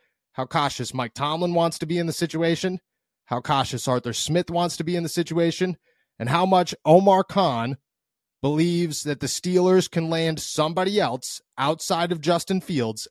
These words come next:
and who that name is, because who that name is plays a major role.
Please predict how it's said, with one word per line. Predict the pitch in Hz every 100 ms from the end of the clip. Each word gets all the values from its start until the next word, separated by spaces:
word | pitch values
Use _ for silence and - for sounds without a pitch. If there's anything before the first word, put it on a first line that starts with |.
| -
and | 131 131
who | 120 170 190
that | 185 180 170
name | 180 185 196
is, | 214 151 - - _
because | - 120 135 -
who | 175 185
that | 190 180
name | 190 196
is | 214 196 151
plays | - 165 160 156
a | 170
major | 160 151 175 190 165 180
role. | 160 120 98